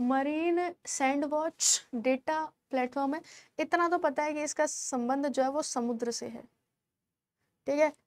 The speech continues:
अब जैसे रेत की तस्करी होती है, ठीक वैसे ही समुद्र में भी जो प्रोडक्ट्स होते हैं उनको भी चुराने की कोशिश करी जाती है, तो जहाजों पर नजर रखने का काम ये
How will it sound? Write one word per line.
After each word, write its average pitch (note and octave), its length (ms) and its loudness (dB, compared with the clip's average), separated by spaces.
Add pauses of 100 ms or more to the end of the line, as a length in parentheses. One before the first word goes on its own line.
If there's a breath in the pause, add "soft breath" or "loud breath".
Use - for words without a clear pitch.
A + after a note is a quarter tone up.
(200)
अब C4 140 10
जैसे D#4 360 2 (200)
रेत C4+ 360 6
की D#4+ 160 -2
तस्करी D4 440 0
होती C4+ 340 -2
है, C#4 120 -2 (500)
ठीक E4 220 4
वैसे C4+ 360 2
ही E4+ 80 4
समुद्र C#4 480 2
में D4 220 0
भी F4 160 0 (200)
जो C4 380 6 (960)
प्रोडक्ट्स C4 400 4
होते C#4+ 220 2
हैं D4 200 -4 (1600)
उनको B3+ 280 4
भी D#4 120 2
चुराने D4 380 0
की D4+ 140 -2
कोशिश C#4+ 360 -2
करी C#4 220 0
जाती B3+ 300 0
है, - 80 -6 (100)
तो - 120 0
जहाजों B3 680 2
पर F4 260 2 (160)
नजर B3+ 500 6
रखने C#4+ 360 2
का B3 180 0
काम A3+ 300 -2
ये B3 260 0